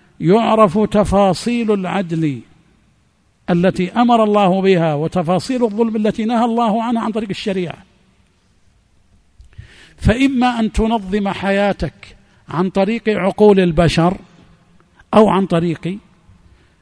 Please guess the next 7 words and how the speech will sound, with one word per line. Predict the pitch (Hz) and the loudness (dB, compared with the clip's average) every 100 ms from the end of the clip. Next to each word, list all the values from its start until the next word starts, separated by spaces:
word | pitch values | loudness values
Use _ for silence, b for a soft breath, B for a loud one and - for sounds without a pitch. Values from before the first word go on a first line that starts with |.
| _ _ _ - | _ _ _ -16
شريعة | - - 151 160 196 175 185 165 | -4 2 2 2 0 -2 -4 0
رب | 143 151 135 131 | 0 -2 -4 -2
البشر، | 139 127 143 131 143 110 - - _ _ _ _ _ _ _ _ _ _ | 0 0 -2 -2 -4 -6 -12 -20 _ _ _ _ _ _ _ _ _ _
رب | 139 127 | -8 0
العالمين | 139 123 135 127 160 151 | 2 4 2 2 -2 -4
سبحانه | - - 147 110 | -8 -10 -12 -14
وتعالى. | - _ _ _ | -20 _ _ _